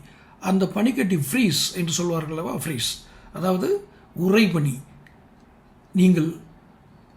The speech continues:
சொல்லும் பொய்கள் உருகும் பனிக்கட்டிகளை போன்றது. அதை தொடர்ந்து கட்டியாக வைத்துக் கொள்ள வேண்டும்.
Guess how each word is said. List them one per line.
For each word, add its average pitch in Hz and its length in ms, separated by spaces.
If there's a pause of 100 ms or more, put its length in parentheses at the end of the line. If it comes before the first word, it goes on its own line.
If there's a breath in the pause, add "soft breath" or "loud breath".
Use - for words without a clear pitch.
(260)
சொல்லும் 196 440
பொய்கள் 170 460 (300)
உருகும் 196 500
பனிக்கட்டிகளை 156 640
போன்றது. 135 360 (580 soft breath)
அதை 165 280
தொடர்ந்து 202 600
கட்டியாக 165 580
வைத்துக் 147 340
கொள்ள 143 160
வேண்டும். 135 380